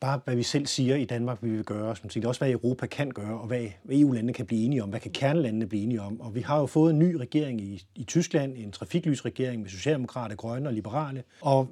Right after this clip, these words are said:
mange forventer, at Macron, han kan vinde det her præsidentvalg i april, som er et afgørende valg. Og måske vil Orbán da være hældt fra, øh, i, øh, Budapest. Hvordan tror du, at Tyskland og Frankrig vil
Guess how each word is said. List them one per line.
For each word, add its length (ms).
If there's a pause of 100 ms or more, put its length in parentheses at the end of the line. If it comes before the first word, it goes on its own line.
(140)
mange 360
forventer, 420
at 100
Macron, 500
han 160
kan 240
vinde 260
det 100
her 80
præsidentvalg 580
i 80
april, 400
som 240
er 100
et 60
afgørende 480
valg. 180 (400)
Og 100
måske 340
vil 80
Orbán 380
da 120
være 360 (180)
hældt 260
fra, 360 (300)
øh, 180
i, 360
øh, 140
Budapest. 580 (200)
Hvordan 400
tror 280
du, 180
at 160
Tyskland 440
og 60
Frankrig 460
vil 180